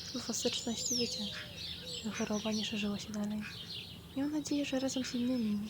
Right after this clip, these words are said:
jest w stanie przywrócić dawny porządek za czasów stworzenia pierwszego elfa. Jednak człowiek widocznie nie podzierał tych pragnień i któregoś dnia stwierdził, że obecność obrońcy i przyjaciela jest całkowicie zbędna.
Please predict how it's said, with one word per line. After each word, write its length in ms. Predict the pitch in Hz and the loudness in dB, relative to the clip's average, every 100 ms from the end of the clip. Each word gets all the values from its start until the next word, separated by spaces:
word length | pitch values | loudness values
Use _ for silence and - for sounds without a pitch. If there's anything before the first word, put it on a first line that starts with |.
| - | -2
jest 160 | 220 - | -2 0
w 20 | |
stanie 240 | 220 214 | 2 2
przywrócić 480 | 208 208 - 208 208 - | 2 -4 -6 -4 -4 -2
dawny 380 | 214 214 220 233 | 0 0 0 -2
porządek 540 | 226 226 226 214 208 208 - - - - - | -2 -2 0 -2 -2 -6 -8 -8 -8 -8 -4
za 80 | 220 | -2
czasów 320 | - 220 226 | -2 -4 -4
stworzenia 360 | - - 214 214 | -6 -2 -2 -2
pierwszego 340 | 220 226 214 208 | -2 -4 -4 -4
elfa. 300 | 208 - 208 - - - - - - - - - | -4 -6 -8 -8 -8 -8 -10 -10 -8 -8 -8 -4
Jednak 220 | 254 254 254 | 0 2 0
człowiek 320 | - 269 262 - | 2 2 2 0
widocznie 540 | 247 247 - 254 240 | 0 0 0 0 0
nie 120 | 240 | 0
podzierał 440 | - 233 262 247 220 | 0 -2 0 0 0
tych 120 | 202 | -6
pragnień 440 | - 202 185 190 - - - - - - - - | -2 -2 -2 -6 -10 -12 -12 -10 -10 -10 -10 -8
i 40 | 214 | -8
któregoś 400 | - 226 220 208 | -2 0 0 -2
dnia 140 | 214 | -2
stwierdził, 540 | - - 214 - 220 220 226 - - - - | -4 -2 -4 -4 -6 -6 -8 -14 -14 -14 -12
że 160 | - 214 | -4 -4
obecność 400 | 208 214 - 226 | -2 -4 -4 -4
obrońcy 540 | 220 226 226 - 247 | 0 0 0 -2 -4
i 180 | 339 - | -4 -6
przyjaciela 560 | - 214 - 240 214 220 - - - - - | -4 -4 -2 -2 -2 -6 -6 -8 -8 -10 -2
jest 160 | 208 | 0
całkowicie 420 | 226 214 226 208 208 | 0 0 2 0 -2
zbędna. 460 | 208 208 208 208 | -4 -2 0 -2